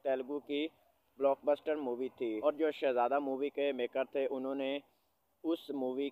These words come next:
के हिंदी remake के, हिंदी remake version को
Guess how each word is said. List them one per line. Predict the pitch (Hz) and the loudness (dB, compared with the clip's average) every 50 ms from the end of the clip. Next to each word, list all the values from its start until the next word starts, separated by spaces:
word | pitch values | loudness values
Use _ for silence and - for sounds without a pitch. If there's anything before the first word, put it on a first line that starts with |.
| - | -2
के | - 131 131 131 135 139 - _ _ _ _ - | 0 2 2 2 2 0 -4 _ _ _ _ -12
हिंदी | 127 127 123 135 151 151 | -10 -8 -4 -2 -2 0
remake | 135 131 117 120 123 123 131 131 - - | 0 -2 -2 0 0 0 -2 -2 -4 -4
के, | 135 131 131 135 139 - _ _ _ _ _ _ _ _ _ _ _ _ _ _ _ _ _ _ _ - | -2 0 0 0 -2 -4 _ _ _ _ _ _ _ _ _ _ _ _ _ _ _ _ _ _ _ -12
हिंदी | 117 127 127 151 156 | -10 -4 -2 0 0
remake | 147 131 135 135 139 - 127 | 0 2 2 0 0 2 2
version | 127 127 120 127 131 131 127 117 | 0 0 0 0 -4 -4 -4 -2
को | - 131 135 143 | -2 0 0 0